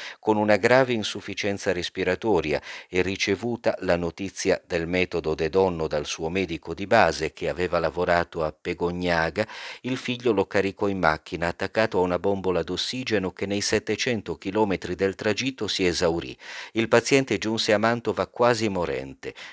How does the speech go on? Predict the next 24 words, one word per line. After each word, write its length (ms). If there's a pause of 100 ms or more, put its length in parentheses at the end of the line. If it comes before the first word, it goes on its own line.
(100)
Giuseppe 460
gli 140
fece 300
subito 420
trasfondere 680
due 160
sacche 460
di 80
sangue 420
iperimmune 680 (240)
e 100
dopo 260
dieci 300
giorni 400
di 120
lotta 380
tra 200
la 100
vita 240
e 60
la 80
morte 400
Domenico 680
guarì. 460